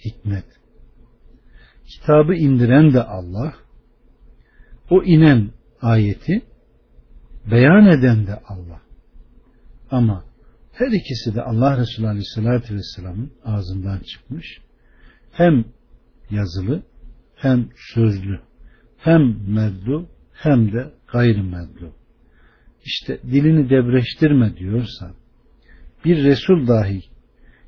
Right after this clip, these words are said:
kendine göre bir ayet açıklayamıyor, onun beyanını da Allah Azze ve Celle ona öğretiyorsa, artık düşünün, "Ben bu ayet hakkında bunu düşünüyorum,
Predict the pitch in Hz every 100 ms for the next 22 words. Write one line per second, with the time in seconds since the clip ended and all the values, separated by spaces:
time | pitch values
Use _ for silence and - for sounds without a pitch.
0 | _ - - 135 135 127 143 185 151 120
1 | 104 127 151 135 117 104 - - - 113
2 | 120 120 131 127 104 90 - _ _ _
3 | 135 165 254 226 165 143 123 113 104 104
4 | - 117 123 127 113 - 123 110 98 104
5 | 98 87 98 95 107 104 117 107 101 98
6 | - 160 165 113 - 120 - _ _ _
7 | _ _ _ _ 113 110 - - - 113
8 | - 98 98 - - - - - - -
9 | - 123 120 113 117 113 113 113 104 -
10 | 98 95 87 101 120 131 - 127 95 85
11 | 95